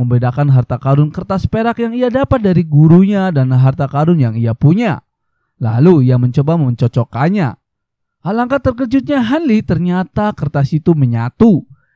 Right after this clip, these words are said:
Dan ternyata kertas perak itu adalah keseluruhan buku teknik pedang Xing Yuan. Dan seketika itu menyerap ke tubuh Han Li.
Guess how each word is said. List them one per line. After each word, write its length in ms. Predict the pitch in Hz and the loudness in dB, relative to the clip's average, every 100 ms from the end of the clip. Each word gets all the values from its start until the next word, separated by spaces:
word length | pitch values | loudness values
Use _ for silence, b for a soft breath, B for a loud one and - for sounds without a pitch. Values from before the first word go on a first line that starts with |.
| b 165 | b 0
Dan 400 | 170 151 117 123 | 2 2 0 -2
ternyata 560 | 120 120 113 175 117 | -2 -2 -2 -2 -2
kertas 320 | 117 127 123 | -4 -4 0
perak 160 | 151 151 185 | 0 0 -2
itu 80 | 208 | -4
adalah 240 | 214 233 | -2 -4
keseluruhan 560 | 226 247 254 233 254 247 | -4 -2 0 0 -2 -2
buku 240 | 269 254 | -4 -4
teknik 400 | 269 262 269 269 | -4 -4 -4 -4
pedang 480 | 175 170 185 190 175 | -4 -2 -2 -2 -4
Xing 240 | 131 127 | -4 0
Yuan. 480 | 139 220 147 104 - _ _ _ - | 2 2 0 -6 -18 _ _ _ -6
Dan 240 | 254 311 | -4 -2
seketika 400 | 269 240 240 247 | -4 -4 -2 -4
itu 160 | 240 262 | -2 0
menyerap 560 | 185 170 170 190 - - | 0 0 0 -2 -4 -2
ke 160 | 139 | -2
tubuh 400 | - 135 135 156 | 0 0 4 4
Han 320 | 131 143 202 | 4 2 0
Li. 240 | 240 135 | -2 -4